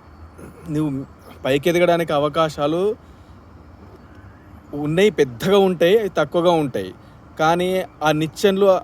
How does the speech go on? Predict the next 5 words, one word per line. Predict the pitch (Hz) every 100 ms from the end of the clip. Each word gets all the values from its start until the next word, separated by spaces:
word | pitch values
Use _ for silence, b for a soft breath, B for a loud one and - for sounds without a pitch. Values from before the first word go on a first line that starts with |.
| - 85
అవకాశాలను | 143 165 185 180 185 175
నిచ్చెనలు, | 156 143 - 170 170
నిచ్చెనలు | 156 151 185 170
అనే | 160
అవకాశాలు | 156 143 143 170 160 160 156 151